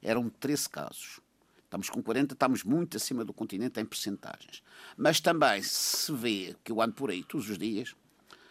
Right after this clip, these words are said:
que, eh, normalmente os madeirenses não têm cuidado nenhum com esta situação. Porque eu faço a minha, há um ano e tal começou a pandemia, faço a minha vida normal, vou para o café com os amigos, sento no café,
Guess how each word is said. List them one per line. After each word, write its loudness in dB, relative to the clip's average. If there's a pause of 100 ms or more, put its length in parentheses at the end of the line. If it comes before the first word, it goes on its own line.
(140)
que, 6 (120)
eh, -12
normalmente 4
os -2
madeirenses -2 (840)
não 4
têm 6
cuidado 4
nenhum 2
com -4
esta -4
situação. -6 (640)
Porque 2
eu 0 (220)
faço 6
a 6
minha, 0
há 6
um 6
ano 6
e -2
tal 2
começou -4
a -10
pandemia, -2
faço 4
a 4
minha 4
vida 0
normal, 2
vou -6
para -8
o -8
café 0
com -6
os -4
amigos, -2
sento -4
no -2
café, -4